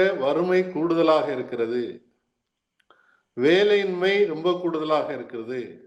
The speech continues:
குழந்தைகளை படிக்க வைக்கணும்னா நல்ல பள்ளிக்கூடங்கள் இல்லை, பள்ளிக்கூடங்களில் ஆசிரியர்கள் இல்லை" அப்படின்னு சொல்லிட்டு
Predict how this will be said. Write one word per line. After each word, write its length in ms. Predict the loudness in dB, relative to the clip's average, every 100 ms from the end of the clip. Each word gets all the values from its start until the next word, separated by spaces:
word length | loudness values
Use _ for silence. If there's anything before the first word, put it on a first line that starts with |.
| _ _ _ _ _ _ _ _ _ _ _ _ 0
குழந்தைகளை 540 | 2 4 2 2 -2
படிக்க 340 | 0 0 0 2
வைக்கணும்னா 520 | 2 0 -4 -4 -2 -2
நல்ல 220 | -2 -2 -2
பள்ளிக்கூடங்கள் 760 | -2 -2 -2 0 0 0 -2
இல்லை, 220 | -4 -4 -6 -10 _ _ _ _ _ _ _ _ _ _ _ -2
பள்ளிக்கூடங்களில் 800 | 2 2 2 0 0 0 0 2
ஆசிரியர்கள் 640 | 0 0 -2 -2 0 -2 -4
இல்லை" 220 | -4 -6 -8 -12 -20 _ _ _ _ _ _ _ _ _ _ _ _ _ _ _ _ _
அப்படின்னு 440 | 0 2 4 2 2
சொல்லிட்டு 460 | 0 0 0 0